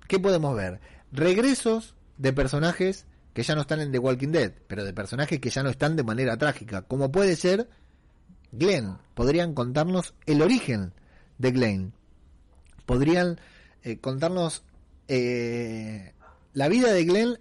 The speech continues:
antes de apa-, está bien, ¿cómo harían con los años, no? Pero bueno, le ponen una gorrita y listo, ya lo rejuvenecen diez años a Steve Young. Eh, podrían contarnos el inicio de, de Glenn antes de juntarse con el grupo. Podrían contarnos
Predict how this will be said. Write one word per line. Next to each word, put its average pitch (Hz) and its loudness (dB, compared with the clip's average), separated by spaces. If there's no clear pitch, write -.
antes 240 0
de 135 -2
apa-, 143 -2
está 147 0
bien, 165 2
¿cómo 180 2
harían 160 4
con 120 0
los 117 0
años, 131 2
no? 156 2
Pero 120 2
bueno, 107 0
le 107 -4
ponen 135 -2
una 117 -4
gorrita 123 -2
y 127 -2
listo, 131 -4
ya 123 -4
lo 117 0
rejuvenecen 110 -4
diez 123 -2
años 120 -4
a 98 -6
Steve 123 -2
Young. 156 0
Eh, 117 -4
podrían 165 0
contarnos 180 -2
el 147 0
inicio 214 -2
de, 117 -2
de 120 -2
Glenn 180 -2
antes 180 0
de 156 0
juntarse 143 -4
con 123 -2
el 123 -2
grupo. 110 -2
Podrían 185 0
contarnos 185 -2